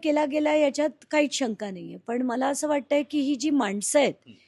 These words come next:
Speaker 1: ही कोणाची माणसं आहेत? आता बीडमध्ये अमुक गोष्टी चुकीच्या घडल्या आहेत, असं जे त्यांचं म्हणणं आहे, तर त्या चुकीच्या घडवणारी ही जी माणसं आहेत,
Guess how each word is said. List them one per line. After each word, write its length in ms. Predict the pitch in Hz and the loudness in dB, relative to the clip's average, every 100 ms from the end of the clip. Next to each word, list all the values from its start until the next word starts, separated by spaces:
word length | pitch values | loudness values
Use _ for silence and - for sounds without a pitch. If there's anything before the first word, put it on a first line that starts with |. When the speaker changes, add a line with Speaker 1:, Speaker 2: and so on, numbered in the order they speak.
| _ - | _ 0
Speaker 1:
ही 140 | 359 | 2
कोणाची 460 | 392 381 359 339 339 | 4 6 6 4 2
माणसं 360 | 262 190 - | 2 0 -4
आहेत? 160 | 170 - | -6 -6
आता 160 | - 262 | -6 -4
बीडमध्ये 540 | 220 294 285 285 294 | 0 0 2 2 2
अमुक 240 | 269 285 | 2 0
गोष्टी 420 | 262 254 - 285 277 - - _ | 0 -4 -2 -4 -4 -10 -20 _
चुकीच्या 460 | 311 247 302 311 277 | -6 -2 0 2 2
घडल्या 340 | 262 240 240 | 2 2 2
आहेत, 200 | 226 233 | 2 0
असं 200 | 240 277 | -4 -4
जे 160 | 240 262 | -2 -2
त्यांचं 320 | 240 240 269 | -2 -4 0
म्हणणं 320 | 247 233 240 | 0 0 0
आहे, 140 | 233 - _ _ _ _ _ _ | -2 -6 _ _ _ _ _ _
तर 40 | 269 | 0
त्या 180 | 339 | 2
चुकीच्या 560 | 349 320 269 311 262 370 | 2 0 -2 -4 2 2
घडवणारी 680 | 294 240 240 294 330 370 370 | 4 4 6 6 6 4 2
ही 80 | |
जी 140 | 302 381 | 2 2
माणसं 440 | 311 247 214 262 | 2 2 0 -2
आहेत, 120 | 214 | -4